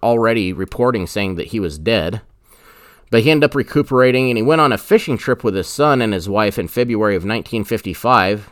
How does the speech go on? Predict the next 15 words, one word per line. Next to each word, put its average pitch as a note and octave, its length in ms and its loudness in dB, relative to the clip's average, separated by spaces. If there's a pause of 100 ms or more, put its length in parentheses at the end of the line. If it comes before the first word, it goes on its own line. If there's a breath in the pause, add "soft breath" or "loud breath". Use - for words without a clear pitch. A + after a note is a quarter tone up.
This A2+ 200 -6
was A#2+ 160 -4
only A2 180 0
two - 240 -4
months B2+ 320 0
after A2+ 240 0
the F2+ 80 -6
plane G#2 260 -6
crashes. C3+ 540 -2 (640 soft breath)
But A2 140 2
again, A2+ 340 0
bad G#2+ 220 -2
luck A#2 180 -2
found A2 300 -2
him G2 220 -2